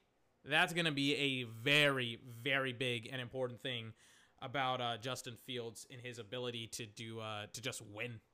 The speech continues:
you know? Or not to win, but his ability as a prospect going into next year's draft, in my opinion. I think some people have kind of, I don't know how people evaluate,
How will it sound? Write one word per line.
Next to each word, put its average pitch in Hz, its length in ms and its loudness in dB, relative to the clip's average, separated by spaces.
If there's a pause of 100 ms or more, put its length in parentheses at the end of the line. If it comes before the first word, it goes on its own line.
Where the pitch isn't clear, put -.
(260)
you 123 80 -8
know? 117 160 -2 (640)
Or 165 60 -2
not 170 200 4
to 156 60 0
win, 127 320 2
but 117 140 -4
his 131 180 -2
ability 131 560 -2 (300)
as 131 120 -4
a 123 60 -6
prospect 127 720 0 (320)
going 131 260 -4
into 131 300 -6
next 123 500 -2
year's 107 220 -8
draft, 104 340 -10
in 147 120 -8
my 143 320 2
opinion. 117 640 -6 (360)
I 139 60 0
think 175 160 4
some 170 160 2
people 160 240 0
have 135 140 0
kind 151 240 6
of, 147 160 2
I 202 80 6
don't 269 120 4
know 262 160 6
how 214 120 4
people 208 340 2
evaluate, 143 680 6